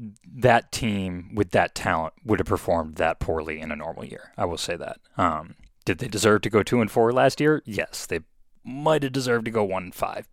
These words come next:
because, uh, Rutgers barely missed that kick. So, yeah, um, it's, uh, it's neither an aberration or,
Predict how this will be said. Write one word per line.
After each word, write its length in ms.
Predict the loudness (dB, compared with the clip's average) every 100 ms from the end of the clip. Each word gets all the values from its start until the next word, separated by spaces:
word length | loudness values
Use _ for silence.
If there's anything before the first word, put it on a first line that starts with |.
| -14
because, 520 | -10 -6 -6 -4 -4
uh, 380 | -4 -6 -8 -12 _ _ _
Rutgers 440 | -2 0 0 -4 -4
barely 580 | -2 2 2 2 2
missed 240 | 0 -2 0
that 240 | 0 0
kick. 300 | -4 -6 -10 -18 -20 -20 -20 -20 -20 -20 _
So, 640 | -2 8 10 10 6 -2 -12 _ 4
yeah, 220 | 8 8 4 _
um, 580 | 6 8 8 4 0 -10 _ _ _ _ _ _ _ _ 0
it's, 340 | 2 2 6
uh, 540 | 8 10 10 8 6 2 -8 _ _ _
it's 160 | 0 6
neither 240 | 8 10
an 80 | 10
aberration 800 | 8 8 8 6 4 4 4 2
or, 540 | 4 6 8 6 4